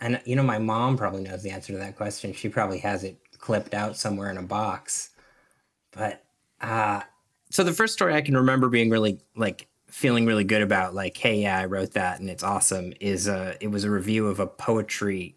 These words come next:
slam event that I think my school had put on. And, uh, I don't remember what it was about my review of it that I liked so much, but I, I, I remember, like, frantically scribbling down the really good lines from the poems, and then I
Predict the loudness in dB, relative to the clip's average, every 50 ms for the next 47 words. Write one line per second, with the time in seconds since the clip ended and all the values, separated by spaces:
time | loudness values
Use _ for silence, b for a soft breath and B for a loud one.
0 | _ -6 -4 -2 0 0 0 0 0 -2 -4 -4 -6 -6 -4 -4 -4 -4 -4 -8
1 | -12 _ -6 -6 -6 -6 -6 _ _ _ -6 -4 -4 -4 -8 -10 -8 -6 -6 -6
2 | -6 -4 -4 -4 -4 -4 -6 -4 -4 -4 -4 -4 -6 -6 -8 -10 -14 b b b
3 | b b b b b b b b b b b b b b b b b -10 -6 -6
4 | -4 -2 -2 -2 -2 -2 -4 -6 -6 -8 -6 -2 0 2 2 4 4 4 4 4
5 | 4 4 4 2 2 4 4 2 2 4 4 2 2 4 4 2 4 4 2 2
6 | 2 2 4 4 4 2 2 0 0 0 0 0 2 2 2 2 2 2 2 4
7 | 4 4 4 2 0 -2 -6 -4 -2 0 0 2 2 0 -2 -4 -4 -2 -2 -2
8 | -2 -4 -6 -2 0 2 4 4 4 4 4 4 4 4 2 2 0 0 0 0
9 | 0 0 0 -2 0 0 0 0 0 2 2 2 2 2 2 4 4 4 4 2
10 | 2 2 2 0 0 0 0 0 0 0 2 2 0 0 -2 -4 -6 -4 -4 -4
11 | -4 -4 -2 0 0 2 2 2 0 -2 -2 -2 -4 -4 -4 -6 -6 -6 -6 -6
12 | -8 -8